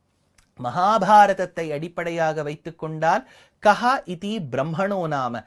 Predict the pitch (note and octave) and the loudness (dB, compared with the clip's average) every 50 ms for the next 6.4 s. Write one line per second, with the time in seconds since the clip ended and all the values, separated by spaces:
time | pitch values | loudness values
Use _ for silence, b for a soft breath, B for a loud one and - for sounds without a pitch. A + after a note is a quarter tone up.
0 | b b b b b C3 C#3 E3+ G#3+ A#3 - - B3+ B3 A#3+ G#3+ F3+ F#3 G3+ C4 | b b b b b -16 -12 -8 -8 -8 -2 2 4 4 4 4 2 -4 -6 -8
1 | - - F3+ D3+ D#3 F3 F#3+ F3+ F3+ D#3+ C#3+ B2+ C3 A#2+ A#2 A#2+ C3+ D3 C3 b | -4 0 0 0 2 0 0 0 -2 -4 -4 -8 -10 -8 -6 -4 -4 -4 -6 b
2 | b b b b b _ - D#3+ D3+ G3 A3 A#3 B3 B3+ B3 A#3 A3 G3+ F3+ E3+ | b b b b b _ -2 0 2 2 4 4 4 2 0 -2 -4 -4 -6 -6
3 | D#3 C#3+ C3 C3 A#2 G#2+ G2 A2 A2 A2+ A2+ C#3 D3 D#3 D#3+ E3+ F3+ G3+ B3+ C4+ | -6 -4 -4 -6 -6 -6 -8 -10 -10 -8 -4 -2 -2 0 0 -2 -4 -2 -4 -4
4 | G#3+ b b b b b - C#3+ D3+ F#3+ A#3 A#3 A3+ - B3+ B3+ C4+ D4+ C#4 A#3+ | -6 b b b b b -16 -12 -8 -6 -6 -6 -4 -2 0 0 0 0 -2 -4
5 | G#3 F#3 E3+ D#3+ D3 B2+ B2 A#2+ A#2 - B2 A2+ C3+ C#3+ E3+ E3 F3 F3 F3+ F#3 | -6 -6 -8 -8 -8 -8 -10 -10 -10 -10 -10 -10 -10 -8 -8 -8 -6 -4 -2 -2
6 | F#3+ F#3+ G3+ G#3+ B3 C#4+ B3 | 0 0 0 -2 -2 -4 -4